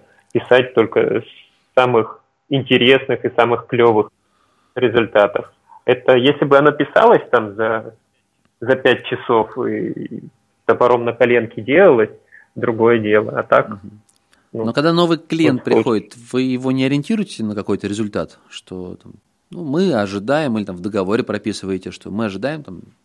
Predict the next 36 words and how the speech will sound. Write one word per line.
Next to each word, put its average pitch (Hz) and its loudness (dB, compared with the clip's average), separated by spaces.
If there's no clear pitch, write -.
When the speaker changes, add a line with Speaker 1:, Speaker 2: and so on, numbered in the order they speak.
Speaker 2:
трафик - -10
через - -12
три 98 -8
месяца, 120 -6
там, 76 -20
пять 131 -4
тысяч 104 -8
человек? - -18
Speaker 1:
Нет, 151 4
это 131 2
совершенно 143 2
непредсказуемо, 123 2
потому 110 -2
что, 107 -4
Speaker 2:
Мгм. 107 -12
Speaker 1:
ну, 131 0
потому 143 2
что 139 -4
это 127 -2
не 147 4
все 147 4
от 127 0
нас 117 2
зависит. 120 -2
Вот, 107 0
от - -6
того 117 2
же 113 -2
Яндекса 110 0
очень 104 -4
много 107 -4
зависит. 104 0
А 120 6
вдруг 131 2
он 117 2
захочет - 2